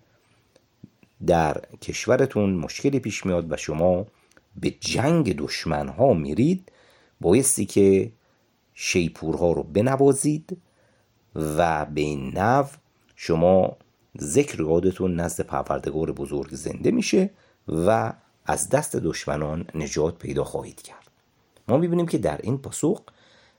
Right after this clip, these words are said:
بحث جنگ مطرح است، ولیکن بحث نجات ملت و پیروزی اونها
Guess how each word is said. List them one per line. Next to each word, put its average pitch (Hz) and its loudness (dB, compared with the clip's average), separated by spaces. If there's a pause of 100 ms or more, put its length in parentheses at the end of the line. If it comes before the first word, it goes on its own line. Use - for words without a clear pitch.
بحث 104 0
جنگ 90 -2
مطرح 120 -2
است، 160 -4
ولیکن 139 -2 (580)
بحث 135 -2
نجات 123 2
ملت 69 -6
و 80 -2 (100)
پیروزی 90 -2
اونها 127 2